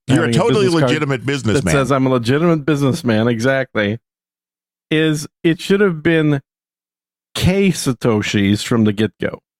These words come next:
Speaker 2: Like, your
Speaker 1: Ah,
Speaker 2: minimum
Speaker 1: yeah.
Speaker 2: denomination should have been one thousand Satoshis. You would have been, uh, because it would have been K Satoshis, it would have been different from what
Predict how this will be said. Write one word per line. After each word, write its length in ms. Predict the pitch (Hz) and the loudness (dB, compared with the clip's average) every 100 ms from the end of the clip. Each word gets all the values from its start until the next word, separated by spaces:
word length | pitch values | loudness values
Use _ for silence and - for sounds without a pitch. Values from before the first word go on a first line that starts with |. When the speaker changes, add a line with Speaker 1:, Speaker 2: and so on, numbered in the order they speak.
| _ _ _ _ _ _ _ _ _ _ _ _ _ - | _ _ _ _ _ _ _ _ _ _ _ _ _ -6
Speaker 2:
Like, 220 | 127 110 | -4 0
your 100 | 143 | 2
Speaker 1:
Ah, 40 | 131 | 2
Speaker 2:
minimum 380 | 147 190 180 | 4 4 2
Speaker 1:
yeah. 60 | 160 | 2
Speaker 2:
denomination 720 | 143 151 151 143 143 - 127 | 0 0 0 2 2 0 0
should 220 | 120 - 123 | 0 0 0
have 100 | 117 | 0
been 220 | 120 113 | 2 2
one 180 | 113 123 | 2 0
thousand 420 | 123 117 113 110 | 0 -2 -2 -4
Satoshis. 640 | - - 104 95 - - - _ _ _ _ _ _ _ _ _ _ - | -4 -2 -2 -2 -6 -12 -16 _ _ _ _ _ _ _ _ _ _ 0
You 160 | 139 | 2
would 100 | 160 | 4
have 100 | 190 | 2
been, 300 | 160 160 151 - _ _ _ - | 2 2 0 -2 _ _ _ -4
uh, 240 | 135 120 - _ _ | -2 -2 -6 _ _
because 300 | 127 127 196 | -2 0 0
it 40 | 180 | 2
would 140 | 151 | 2
have 80 | 143 | 2
been 160 | 135 120 | 0 0
K 180 | 175 | -2
Satoshis, 840 | 165 - 135 190 196 - 120 113 - _ _ _ _ _ _ _ _ _ | -2 -4 -2 0 2 2 2 2 -2 _ _ _ _ _ _ _ _ _
it 80 | 156 | 0
would 120 | 175 | 2
have 80 | 180 | 2
been 240 | 165 143 | 0 0
different 520 | 123 196 - 151 127 - | 0 -2 0 0 -2 -2
from 260 | 135 123 | 0 2
what 200 | 120 120 | 2 0